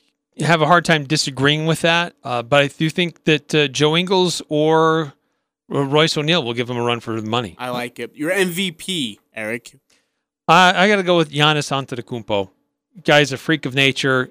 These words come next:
Speaker 1: No one can stop him. I think that LeBron will give him a run for his money this year 'cause I think it's likely LeBron will play a full season. Um, Kawhi is obviously a dynamic player as well, but I think Giannis is still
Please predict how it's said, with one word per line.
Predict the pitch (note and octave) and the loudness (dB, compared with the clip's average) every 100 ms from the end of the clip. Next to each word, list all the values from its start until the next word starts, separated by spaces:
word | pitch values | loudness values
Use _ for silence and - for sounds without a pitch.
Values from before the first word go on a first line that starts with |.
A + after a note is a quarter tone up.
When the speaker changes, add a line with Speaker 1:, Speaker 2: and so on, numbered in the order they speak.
| - | -6
Speaker 1:
No | D3 D3 | -2 0
one | D3+ | -2
can | C#3+ | -4
stop | A#2 - A#2 - | -6 0 0 0
him. | A#2+ A#2 A#2 - | -2 -4 -6 -2
I | D3 | 0
think | C#3 F#3+ E3 | 2 0 0
that | E3 C#3 | -2 0
LeBron | C#3+ B2+ C3+ D3+ | -4 0 2 2
will | D#3+ | 0
give | D3+ D3+ | -2 -2
him | D#3 | 0
a | D3+ | 0
run | D3 C#3+ | 0 -2
for | D#3+ | -2
his | C#3+ | -2
money | C#3 C#3+ | 0 -2
this | C#3 C3+ D3+ | 0 0 2
year | D3 | 0
'cause | C#3+ C3 | 0 -8
I | |
think | A#2+ C#3 - - _ _ _ | -8 -10 -12 -20 _ _ _
it's | - | 0
likely | C#3+ C#3 C#3+ | 2 2 2
LeBron | C3+ A#2+ B2+ C3 | 0 2 2 2
will | B2 | -2
play | - C3 | -4 -2
a | A#2+ | -2
full | - B2+ | -2 -4
season. | - C3 C3 D#3 D#3+ _ _ _ _ _ _ - | -2 -2 -2 -4 -6 _ _ _ _ _ _ 0
Um, | A#2 A#2 A#2 A2+ G#2+ - _ _ _ | 2 2 2 0 -4 -16 _ _ _
Kawhi | - C3 C3 C#3 C#3 C3+ _ _ _ - | 2 6 6 6 2 -2 _ _ _ -8
is | B2+ | -4
obviously | C#3+ C3+ C3+ C#3+ | 0 0 0 -2
a | C3+ | 2
dynamic | C3 C3 C3 C3 - | 2 2 0 -4 -2
player | C3+ C3 | -2 0
as | A#2+ | -2
well, | A#2+ B2+ B2+ | -2 -2 0
but | B2+ | -2
I | C#3+ | 0
think | G#3+ E3 | -2 -4
Giannis | C#3 C#3 D3 C3 - - | 0 2 2 0 -4 -8
is | B2 A#2+ | -8 -8
still | - C#3+ B2+ A2 | -2 0 0 -2